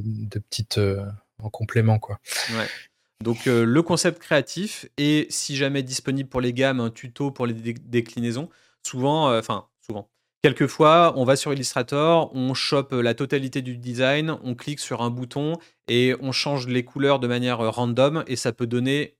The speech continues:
Speaker 2: des choses, euh, des so-, choses géniales tout de suite. Ou alors, euh, c'est peut-être, euh,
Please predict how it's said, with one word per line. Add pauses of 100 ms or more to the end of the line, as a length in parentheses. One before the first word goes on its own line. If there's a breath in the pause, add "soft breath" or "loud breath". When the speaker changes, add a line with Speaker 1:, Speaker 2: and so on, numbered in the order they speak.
(160)
Speaker 2:
des
choses,
euh,
des
so-,
choses
géniales
tout
de
suite. (480 soft breath)
Ou
alors,
euh,
c'est
peut-être,
euh,